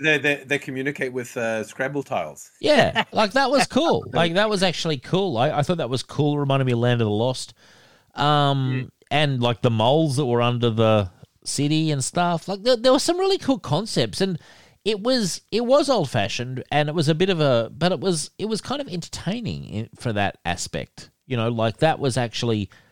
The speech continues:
Speaker 2: I think, part of its appeal, because it didn't try to hide the fact that it was go-, coming from an earlier time period in terms of its influence and its execution. I'm sure it was quite a deliberate thing,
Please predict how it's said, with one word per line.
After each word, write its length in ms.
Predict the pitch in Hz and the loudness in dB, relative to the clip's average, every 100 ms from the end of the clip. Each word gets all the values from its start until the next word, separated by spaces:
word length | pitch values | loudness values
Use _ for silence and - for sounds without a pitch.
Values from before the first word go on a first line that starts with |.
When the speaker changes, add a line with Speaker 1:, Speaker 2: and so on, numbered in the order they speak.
| _ - | _ -4
Speaker 2:
I 100 | 127 | 0
think, 200 | 156 117 | 0 -2
part 200 | 135 123 | -2 0
of 80 | 107 | 0
its 140 | - | -4
appeal, 600 | 104 - 240 247 151 101 | -8 -6 -2 2 2 2
because 320 | 101 117 139 | 0 0 0
it 140 | 151 135 | 0 -4
didn't 320 | 190 185 - | -6 -6 -6
try 160 | 139 | -4
to 80 | 139 | -4
hide 360 | - - 175 180 | -2 2 2 4
the 100 | 131 | 0
fact 440 | - 92 85 - 120 | 2 -2 -2 -2 0
that 220 | 113 110 _ - _ _ _ | 0 0 _ -20 _ _ _
it 160 | 131 131 | -6 0
was 160 | 131 | 0
go-, 140 | - - - | 0 -6 -2
coming 260 | 156 143 | 0 0
from 160 | 113 135 | 0 2
an 100 | 117 | 4
earlier 320 | 120 117 104 | 4 2 0
time 380 | - 107 113 117 | -2 -2 -2 -2
period 300 | 110 101 92 | -2 0 0
in 80 | 92 | -2
terms 300 | - 107 95 | -2 -2 -2
of 80 | 92 | -6
its 140 | 90 | -2
influence 640 | 113 110 101 107 90 87 - | -2 -2 -4 -4 -4 -4 -6
and 220 | 95 85 - _ _ _ _ | -6 -6 -12 _ _ _ _
its 100 | - | -6
execution. 560 | 117 104 101 185 156 110 | -6 -4 -4 -2 0 -2
I'm 80 | 110 | -2
sure 160 | 190 | 0
it 40 | 139 | 0
was 120 | 131 | 0
quite 240 | - 127 | 0 0
a 20 | |
deliberate 540 | 110 107 135 180 156 - | 0 2 2 4 0 -2
thing, 360 | 101 85 76 | -4 -4 -8